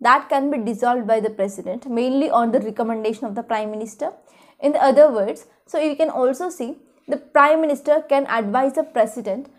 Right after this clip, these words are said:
mainly to dissolve the Lok Sabha before of its expiry of its term. And also he can say to hold for the fresh elections. And the next one is the secrecy. So the ministers, they operate on the principles of the secrecy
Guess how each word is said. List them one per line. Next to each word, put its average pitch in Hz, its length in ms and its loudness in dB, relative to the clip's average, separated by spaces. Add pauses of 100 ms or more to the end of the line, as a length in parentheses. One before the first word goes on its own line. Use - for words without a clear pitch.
(180)
mainly 269 440 4
to 269 120 -6
dissolve 220 400 0
the 262 80 2
Lok 214 260 -2
Sabha 226 320 -6 (440)
before 359 540 0 (180)
of 247 200 2
its 285 140 -8
expiry 240 460 -2
of 254 180 -4
its - 320 -10
term. 262 160 -6 (380)
And 311 240 0
also 240 560 -2 (100)
he 381 180 2
can 277 260 4
say 269 420 -2
to 302 100 -4
hold 294 580 4
for 202 120 -6
the 233 100 -6
fresh 247 440 -4
elections. - 720 -10 (580)
And 285 220 2
the 311 60 2
next 339 200 -2
one 339 220 0
is 294 140 -2
the 311 100 -4
secrecy. 277 540 -4 (1400)
So 302 140 -2
the 302 120 0
ministers, 311 800 -2
they 285 160 2
operate 302 540 2
on 254 180 0
the 277 80 0
principles 262 480 -4
of 247 140 -4
the 262 60 -4
secrecy 247 580 -8